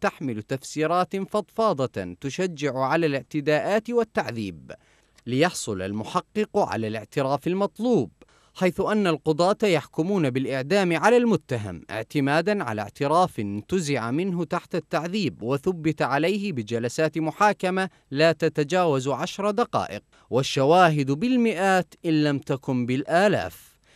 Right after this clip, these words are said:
انتهاكات كثيرة سجلت في قضاء حكومات ما بعد الاحتلال،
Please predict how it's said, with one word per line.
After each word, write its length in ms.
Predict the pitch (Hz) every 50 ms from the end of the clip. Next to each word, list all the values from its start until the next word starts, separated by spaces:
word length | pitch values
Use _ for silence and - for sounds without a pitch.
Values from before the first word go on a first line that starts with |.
| _ _ _ _ 151
انتهاكات 760 | 151 - - 220 220 233 226 220 - - 180 160 156 -
كثيرة 840 | 190 208 202 - 202 185 - 208 226 240 233 220 214 - - 208 208
سجلت 520 | 196 - - 107 101 107 117 123 139 135 _
في 120 | - 143
قضاء 460 | 139 - 151 143 156 185 175 156 156
حكومات 580 | 156 - 151 - - 165 170 175 180 175 - 185
ما 160 | 170 165 165
بعد 240 | 165 175 170 180 196
الاحتلال، 680 | 185 190 190 - - 254 247 185 107 95 98 98 98